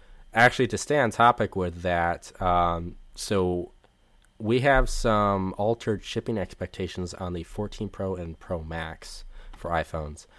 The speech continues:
So with the door about to shut on twenty twenty-two, we're actually hearing reports that production of the iPhone fourteen Pro and fourteen Pro Max should finally see an increase, um, and in turn shave off current shipping delays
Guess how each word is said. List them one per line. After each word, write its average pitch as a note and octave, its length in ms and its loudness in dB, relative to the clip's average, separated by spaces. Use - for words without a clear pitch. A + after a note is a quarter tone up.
So G#2+ 280 6
with A#2 480 4
the A2+ 440 4
door C#3+ 180 6
about E3 220 6
to A#2+ 80 0
shut - 280 4
on A#2 300 4
twenty A#2+ 240 0
twenty-two, A#2+ 800 0
we're A2 140 2
actually B2 280 2
hearing B2 280 2
reports A#2 540 -2
that G2 640 2
production A#2+ 540 2
of A2+ 80 0
the A#2 80 2
iPhone G#2+ 360 2
fourteen A2 460 -4
Pro G#2 240 -2
and G#2+ 160 -2
fourteen - 380 0
Pro A2 240 4
Max G#2 400 4
should G2+ 120 4
finally C3+ 600 2
see A#2+ 340 -2
an G#2 80 0
increase, F2+ 720 -6
um, F#2+ 480 4
and G#2 160 0
in G2+ 120 0
turn G#2+ 400 2
shave A2 420 0
off G2+ 340 4
current C3+ 300 0
shipping C3 320 0
delays F2+ 640 -6